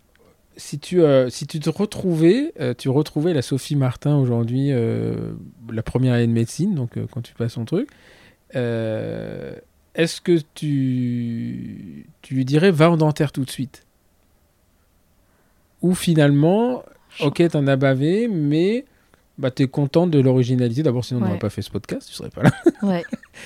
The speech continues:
Speaker 1: Et, euh, est-ce que tu lui dirais, « Bah, euh, change rien, euh,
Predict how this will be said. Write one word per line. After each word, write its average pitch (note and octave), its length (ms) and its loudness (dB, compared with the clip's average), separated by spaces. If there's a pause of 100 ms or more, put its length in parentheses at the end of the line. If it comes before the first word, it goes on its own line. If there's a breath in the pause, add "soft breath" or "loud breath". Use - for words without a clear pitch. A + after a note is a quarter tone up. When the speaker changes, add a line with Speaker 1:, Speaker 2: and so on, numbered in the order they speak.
(280 loud breath)
Speaker 1:
Et, C3 160 0
euh, B2 140 0
est-ce C#3+ 120 -2
que - 80 0
tu F3+ 160 0
lui F3+ 120 2
dirais, « F3+ 260 4
Bah, C3 300 4
euh, B2 460 0
change D#3 320 2
rien, D3+ 400 4 (540 soft breath)
euh, B2+ 200 0